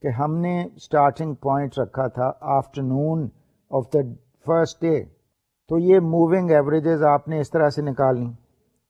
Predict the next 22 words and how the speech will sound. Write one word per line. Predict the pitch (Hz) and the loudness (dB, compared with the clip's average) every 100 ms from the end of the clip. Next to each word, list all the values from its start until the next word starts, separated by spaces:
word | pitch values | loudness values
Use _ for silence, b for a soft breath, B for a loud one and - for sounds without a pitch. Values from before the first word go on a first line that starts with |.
| _ - | _ -6
اب | 135 143 | -2 2
آئیے | 147 151 156 | 2 4 2
اگلی | 139 143 139 | 2 0 0
سلائیڈ | 147 143 123 | 2 2 2
پہ | 147 | 2
دیکھیں۔ | 127 127 139 127 _ _ _ _ _ _ _ | 2 0 -4 -8 _ _ _ _ _ _ _
اب | - 190 | -2 -2
یہاں | 170 156 170 180 | 0 2 2 0
پہ | 175 151 127 120 - | 0 0 0 -4 -6
آپ | 135 131 | -2 -2
کو | - | 0
دکھایا | 139 135 131 127 | 0 0 2 2
جا | 123 113 104 | 2 0 0
رہا | 107 101 | -2 -6
ہے | 143 135 _ _ _ _ _ _ _ _ | -10 -18 _ _ _ _ _ _ _ _
کہ | 160 | -2
وہی | 127 151 175 190 135 | 0 2 2 2 2
گراف | 123 117 131 117 | 2 4 2 2
جو | 139 123 | 0 0
ہم | 127 | 0
نے | 135 135 | -2 -2
سیزنلی، | - 139 147 131 170 165 165 160 | -2 -2 0 -2 -2 2 2 2